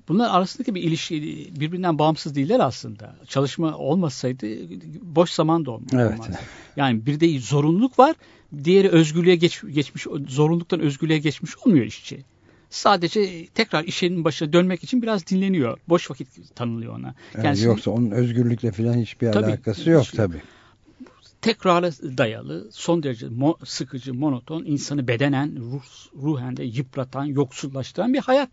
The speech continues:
Speaker 1: bu. Fa-, bu, fakat bunun eleş-, bu hayatın içerisinde de bazı anlar vardır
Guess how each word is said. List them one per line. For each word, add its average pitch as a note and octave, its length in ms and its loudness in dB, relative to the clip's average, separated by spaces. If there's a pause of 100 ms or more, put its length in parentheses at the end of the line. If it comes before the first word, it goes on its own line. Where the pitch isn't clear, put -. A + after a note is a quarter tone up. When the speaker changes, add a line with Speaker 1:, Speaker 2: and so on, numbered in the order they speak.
Speaker 1:
bu. - 120 -14 (720)
Fa-, - 140 -14 (100)
bu, E3+ 200 -2
fakat D#3+ 300 -4
bunun B3 260 4
eleş-, D3+ 300 0 (100)
bu A#3+ 140 2
hayatın A#3 380 2
içerisinde D#3 760 -2
de - 460 -8 (500)
bazı C4 260 6
anlar E3 420 4
vardır A2+ 440 -4